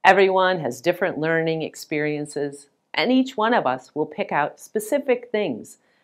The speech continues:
that we remember in the future. But here are some things you might recall. You might reflect on how important it is to make your E M I course relevant to students and their futures.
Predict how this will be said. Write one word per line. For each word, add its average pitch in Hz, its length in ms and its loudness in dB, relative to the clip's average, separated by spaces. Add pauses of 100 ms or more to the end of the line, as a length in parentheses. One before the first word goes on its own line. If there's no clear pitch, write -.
(160)
that 180 80 0
we 220 220 0
remember 139 540 -2
in 135 140 -2
the 113 80 -6
future. 151 520 -10 (720)
But 285 160 4
here 403 180 6
are 254 80 8
some 196 320 -2
things 131 420 -2
you 208 100 0
might 127 220 -2
recall. 156 500 -2 (680)
You 208 100 4
might 214 240 4
reflect 170 580 2
on 147 140 -2
how 233 220 0
important 240 540 2
it 175 100 0
is 180 400 4
to - 120 -10
make 175 240 0
your 156 160 2
E 170 160 -2
M 160 120 -4
I 147 160 -2
course 156 480 -6
relevant 175 600 2
to - 120 -20
students 165 680 -8
and - 140 -8
their - 100 -8
futures. 196 640 -4